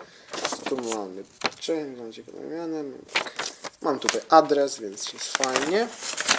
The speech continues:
I to jest tutaj ta karta, zobaczymy, co tu my tu mamy. Aha, trzeba nożyczki. Czy ja mam nożyczki? Mam. Y, napisz mi, czy ty chcesz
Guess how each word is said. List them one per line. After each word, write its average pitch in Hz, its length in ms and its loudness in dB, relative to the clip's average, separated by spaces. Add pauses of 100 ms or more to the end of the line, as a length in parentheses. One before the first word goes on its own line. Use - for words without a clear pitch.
(380)
I - 60 -6
to 139 80 10
jest 170 120 8
tutaj 135 160 4
ta 135 100 0
karta, 151 480 6
zobaczymy, 135 420 -2
co 123 180 -8
tu - 160 -10
my 117 140 -6
tu 110 160 -12
mamy. 135 500 -4 (800)
Aha, 123 220 -8 (100)
trzeba 123 220 -6
nożyczki. 135 460 0 (1700)
Czy - 200 -2
ja 135 120 2
mam 156 160 2
nożyczki? 147 460 -2
Mam. 123 240 -4 (3500)
Y, 139 160 2
napisz 196 380 10
mi, 151 280 6
czy 147 180 0
ty 151 180 2
chcesz - 440 0